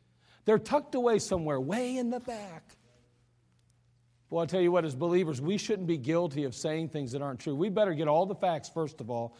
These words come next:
and then if we're gonna say something that we'd be ashamed of later, we should just hold our tongues. Let's not fall into those traps. Be very careful.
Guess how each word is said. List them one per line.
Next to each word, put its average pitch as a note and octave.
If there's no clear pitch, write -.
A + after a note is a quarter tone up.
and D3
then E3+
if E3+
we're G3
gonna A3+
say G3+
something D#3+
that D3
we'd F3
be E3+
ashamed F3
of C#3+
later, D3+
we F3
should B2
just D#3+
hold D#3+
our C#3
tongues. -
Let's -
not D#3
fall E3
into D3
those D3
traps. -
Be A#2+
very C3
careful. A#2